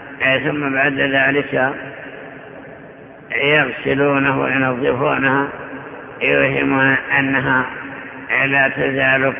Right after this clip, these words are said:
قوية، لا تزال سمينة ونحو ذلك، هذا غش. وأما الذين يرون أن ذلك من مصلحتها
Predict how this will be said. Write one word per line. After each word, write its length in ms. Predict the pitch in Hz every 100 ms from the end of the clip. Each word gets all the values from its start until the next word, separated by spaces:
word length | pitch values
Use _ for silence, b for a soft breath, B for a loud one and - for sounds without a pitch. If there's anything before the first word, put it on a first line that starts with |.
| 120
قوية، 760 | 135 139 131 135 135 135 143
لا 300 | 139 131 135
تزال 600 | 139 139 135 139 135 131 127
سمينة 540 | 135 135 139 135 135 131
ونحو 500 | 131 127 131 135 113
ذلك، 380 | 117 135 165 139 - - - - - - -
هذا 420 | 127 139 135 135
غش. 360 | 127 131 117 - - - - - - -
وأما 360 | 147 151 143 131
الذين 380 | 120 127 135 143
يرون 420 | 143 143 147 143
أن 220 | 139 147
ذلك 520 | 143 143 139 143 143
من 260 | 143 139 139
مصلحتها 800 | 143 139 143 131 127 - -